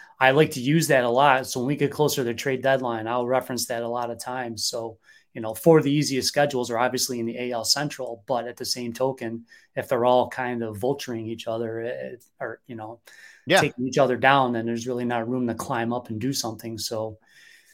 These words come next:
Speaker 1: um, I, I really think people in the Central are hoping one team, like maybe Cleveland, will just go on a little bit of a run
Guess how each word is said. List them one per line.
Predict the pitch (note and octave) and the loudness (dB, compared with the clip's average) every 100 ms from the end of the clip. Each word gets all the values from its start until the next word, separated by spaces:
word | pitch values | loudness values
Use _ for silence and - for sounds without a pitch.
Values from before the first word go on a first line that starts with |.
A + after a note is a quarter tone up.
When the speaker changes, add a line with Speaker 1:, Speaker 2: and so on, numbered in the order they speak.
| _ D3+ | _ -14
Speaker 1:
um, | C3 B2+ - | -12 -8 -4
I, | |
I | D#3+ D3+ | 4 6
really | D3 F3 D#3+ | 10 10 10
think | E3 D#3 | 6 4
people | - D#3+ D#3 | 4 2 4
in | C#3+ | 2
the | C3 | 2
Central | - C#3+ C#3 C3 B2 | 0 0 2 2 2
are | A#2 | 2
hoping | C#3 C#3+ B2+ A#2+ | 2 2 0 0
one | B2+ B2+ | 0 0
team, | A#2+ C3+ B2+ | -2 -2 -2
like | A#2+ A2+ | -2 -4
maybe | B2 A#2 A2 | -4 -4 -6
Cleveland, | - C3+ C3 B2 | -6 -4 -4 -4
will | A2+ | -4
just | A2+ A#2 - | -4 -6 -2
go | B2+ | -2
on | B2 | -2
a | A#2 | -2
little | A#2+ A#2+ | -2 -2
bit | B2 | -2
of | A#2+ | -2
a | A2+ | -4
run | A2+ B2 C3+ | -2 -2 -2